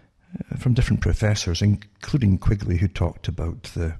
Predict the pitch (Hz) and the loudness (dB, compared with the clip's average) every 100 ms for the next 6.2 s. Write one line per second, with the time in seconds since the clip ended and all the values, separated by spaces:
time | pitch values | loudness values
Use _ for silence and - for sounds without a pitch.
0 | - - - - - - _ - 90 87 | -14 -20 -20 -20 -20 -20 _ -4 0 2
1 | 87 82 85 85 - - 85 - 85 85 | 2 0 0 -2 -2 -4 -4 -4 -4 -2
2 | 87 85 - - 82 - 85 82 85 90 | -2 -2 -4 -6 -6 -8 -8 -8 -6 -6
3 | 82 85 82 90 - _ _ 104 95 95 | -4 -4 -6 -6 -10 _ _ -8 -6 -8
4 | - 98 - 90 80 - - 156 117 85 | -4 -4 -2 -2 -2 -6 0 2 4 2
5 | - - 87 90 90 82 80 78 - - | -2 -4 -2 0 -2 -2 -6 -8 -6 0
6 | 151 85 | 2 2